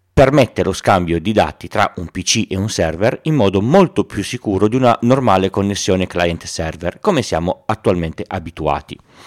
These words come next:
Ve la racconto che-, con un esempio che con la tecnologia non ha nulla a che vedere, per poi passare alla parte tecnica.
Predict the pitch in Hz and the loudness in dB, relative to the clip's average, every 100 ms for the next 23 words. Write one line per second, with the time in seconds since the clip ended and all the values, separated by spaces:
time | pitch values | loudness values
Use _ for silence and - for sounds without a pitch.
0 | - - - - - 131 160 170 135 120 | -20 -20 -20 -18 2 4 4 4 0 0
1 | 123 120 _ - 123 117 120 104 85 113 | -4 -6 _ -2 2 4 6 4 2 -2
2 | - 123 104 98 - - 127 160 101 92 | -4 -2 0 0 0 -2 0 0 0 -2
3 | - 104 107 110 101 104 95 - 90 87 | 0 0 2 4 4 4 2 -2 -4 0
4 | 82 82 - - - 110 175 175 80 82 | -2 -2 -6 -4 -2 0 0 0 0 -2
5 | - 98 85 78 78 85 - 78 76 76 | 0 -2 0 -4 -6 -8 -8 -8 -8 -8
6 | 87 | -10